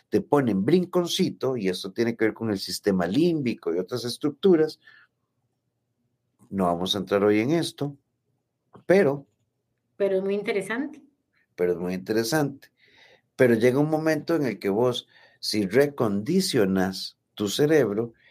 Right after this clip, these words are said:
Speaker 1: entonces empezás a cambiar. Y, y quiero ponerlo de esta manera. Em,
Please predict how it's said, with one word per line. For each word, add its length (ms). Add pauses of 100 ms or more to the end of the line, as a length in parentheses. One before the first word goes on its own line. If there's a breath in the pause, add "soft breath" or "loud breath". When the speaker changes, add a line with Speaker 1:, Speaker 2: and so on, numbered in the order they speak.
(220 soft breath)
Speaker 1:
entonces 880 (240)
empezás 560
a 120
cambiar. 480 (420 loud breath)
Y, 240
y 100
quiero 300
ponerlo 420
de 100
esta 240
manera. 520 (540 soft breath)
Em, 520